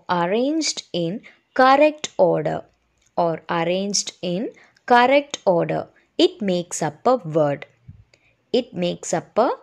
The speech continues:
word. And when these were not arranged, and when these were not arranged in correct order, it will not make any word.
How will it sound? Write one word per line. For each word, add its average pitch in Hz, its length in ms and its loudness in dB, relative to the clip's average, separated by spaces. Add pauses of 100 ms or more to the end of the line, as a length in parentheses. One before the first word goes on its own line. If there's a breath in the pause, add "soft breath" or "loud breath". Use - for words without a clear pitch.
(160)
word. 147 480 0 (520)
And 156 280 -2
when 156 340 -6
these 330 380 0
were 240 200 4
not 170 440 -2 (100)
arranged, 180 680 -4 (560 soft breath)
and 156 280 -6
when 156 300 -6
these 226 300 -4 (100)
were 175 300 2 (340 loud breath)
not 202 400 0 (160)
arranged 170 760 -6
in 180 80 -4 (160)
correct 220 340 -4 (120)
order, 165 440 -2 (300 loud breath)
it 214 220 -6
will 175 140 -4 (100)
not 175 180 -4 (160)
make 180 240 -4 (120)
any 175 380 -6
word. 202 280 2